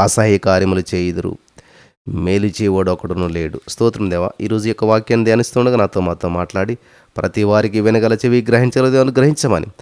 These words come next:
విత్తబడిచిన వాక్యం వ్యర్థం కాకుండా ప్రతి హృదయంలో నాటబడి నూరంతల పంట అనుభవించుటకు సహాయం చేయమని నజరేయుడైన యేసుక్రీస్తు నామములో ప్రార్థించి నమ్మి పొందుకొని ఉన్నాం తండ్రి. ఆమేన్. పిల్లలు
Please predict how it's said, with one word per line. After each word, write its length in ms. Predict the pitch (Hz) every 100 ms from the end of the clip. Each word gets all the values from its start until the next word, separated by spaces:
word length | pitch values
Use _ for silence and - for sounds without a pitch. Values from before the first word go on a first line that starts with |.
| - - -
విత్తబడిచిన 560 | 92 90 101 95 92 95
వాక్యం 340 | 92 98 98
వ్యర్థం 280 | 95 92 98
కాకుండా 340 | 95 95 101
ప్రతి 300 | 110 113 98
హృదయంలో 300 | 107 98 90
నాటబడి 440 | 87 98 101 98 82
నూరంతల 500 | 87 113 135 127 123
పంట 220 | 117 107
అనుభవించుటకు 480 | 104 101 98 98 92
సహాయం 280 | - 87 85
చేయమని 360 | - 78 78 - - - _ 90
నజరేయుడైన 360 | 87 85 85
యేసుక్రీస్తు 560 | 107 120 131 113 - 107
నామములో 680 | 95 98 101 101 101 101
ప్రార్థించి 560 | 101 98 95 90 95 104
నమ్మి 260 | 92 92 92
పొందుకొని 500 | 95 95 90 95 92
ఉన్నాం 200 | 90 87
తండ్రి. 480 | 92 80 82 78 - _ _ _ _ -
ఆమేన్. 1000 | 95 90 80 76 76 80 82 80 76 76 - - - _ _ _ _ _ _ _ _ _ _ -
పిల్లలు 260 | 127 107